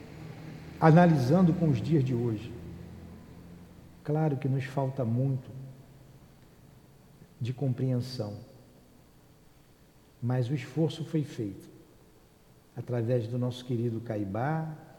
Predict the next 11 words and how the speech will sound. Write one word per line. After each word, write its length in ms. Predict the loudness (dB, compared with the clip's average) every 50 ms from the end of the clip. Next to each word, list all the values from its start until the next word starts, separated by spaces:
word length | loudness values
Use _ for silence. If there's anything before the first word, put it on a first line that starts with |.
| -20 -20 -20 -12
da 180 | -8 -4 -2 -2
inspiração 760 | -2 -2 -2 -4 -4 -4 -2 -2 -2 -4 -6 -6 -4 -4 -2
de 100 | -4 -4
vocês 560 | -6 -8 -10 -12 -6 -2 0 2 2 2 0
junto 280 | -2 -4 -4 -4 -4 -6
a 40 |
nós, 560 | -6 -4 -4 -2 -2 -2 -2 -4 -6 -8 -14 -18 -20 -20 -20 -20 -20 -20 -20 -20 -20 -20 -20 -20 -20 -20 -20 -14 -6 -2
e 40 |
nós 200 | 0 0 0 0
queremos 420 | 0 0 0 2 2 2 0 0 0
agradecer 760 | 0 0 0 0 0 0 0 -2 -4 -4 -6 -4 -4 -4 -6